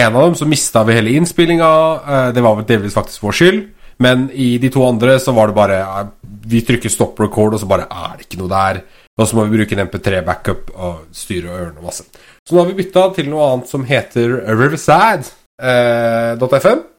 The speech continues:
som sånn by første øyekast ser mye bedre ut. Sånn, bare sånn,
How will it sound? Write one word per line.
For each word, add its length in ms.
som 320
sånn 400
by 560
første 320
øyekast 400
ser 320
mye 400
bedre 320
ut. 140
Sånn, 180
bare 200
sånn, 200